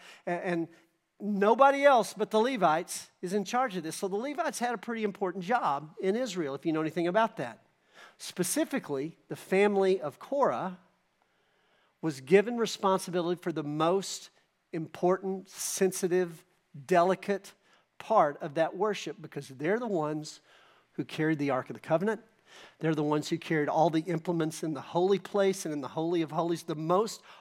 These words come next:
holy articles of that worship were entrusted to Korah's family.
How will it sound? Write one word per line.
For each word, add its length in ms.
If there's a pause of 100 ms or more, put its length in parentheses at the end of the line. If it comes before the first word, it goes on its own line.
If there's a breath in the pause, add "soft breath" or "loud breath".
holy 460
articles 640
of 140
that 220
worship 480 (460 loud breath)
were 160
entrusted 880 (720 soft breath)
to 120
Korah's 800 (240)
family. 760